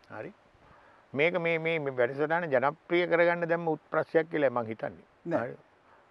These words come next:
Speaker 1: නෑ, ඔබ, ඔබට නෑ කියන්න බෑ. මම මේ ප්‍රේක්ෂකාගාරයත් එක්කනේ අපි ගනුදෙනු කරන්නේ.
Speaker 2: හ්ම්.
Speaker 1: හරි.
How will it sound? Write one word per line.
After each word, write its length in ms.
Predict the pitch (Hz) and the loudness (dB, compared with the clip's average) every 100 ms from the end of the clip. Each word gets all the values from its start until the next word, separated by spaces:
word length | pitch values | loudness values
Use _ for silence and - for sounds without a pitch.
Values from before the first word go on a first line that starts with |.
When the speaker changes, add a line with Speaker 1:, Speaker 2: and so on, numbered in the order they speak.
| _ - | _ -10
Speaker 1:
නෑ, 200 | - 104 | -8 2
ඔබ, 200 | 127 123 95 | 2 2 -2
ඔබට 260 | 110 123 135 | 0 0 2
නෑ 180 | 131 143 | 2 2
කියන්න 260 | 131 104 | 0 0
බෑ. 220 | 117 214 - - - | -2 -4 -8 -12 -6
මම 300 | 117 120 135 | -4 0 2
මේ 180 | 143 143 - - | 4 2 2 -8
ප්‍රේක්ෂකාගාරයත් 1080 | - 147 120 - 120 131 135 147 147 151 160 | 6 6 6 2 4 6 8 8 8 6 2
එක්කනේ 260 | 147 131 107 | 0 0 0
අපි 160 | 131 | 2
ගනුදෙනු 340 | 143 160 170 170 | 2 2 -2 -2
කරන්නේ. 400 | 170 160 147 - | 0 0 -4 -12
Speaker 2:
හ්ම්. 420 | - - - 107 | -18 -18 -10 6
Speaker 1:
හරි. 220 | 151 | 6